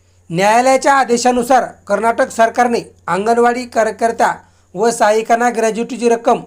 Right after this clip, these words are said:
द्यावी अशी मागणी घेऊन जानेवारी दोन हजार तेवीसमध्ये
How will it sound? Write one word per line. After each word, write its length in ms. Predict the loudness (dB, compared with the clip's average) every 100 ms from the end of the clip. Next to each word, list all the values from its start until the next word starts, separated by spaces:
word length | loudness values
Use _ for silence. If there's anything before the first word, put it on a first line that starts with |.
| -16 -6
द्यावी 320 | -2 2 2
अशी 300 | 0 -2 -2
मागणी 400 | 0 0 -2 -6 -10 _ _ -4
घेऊन 360 | 0 2 0
जानेवारी 520 | 0 0 2 2 2 0
दोन 200 | 0 0
हजार 240 | 0 -2
तेवीसमध्ये 680 | -4 -10 -8 -4 -2 0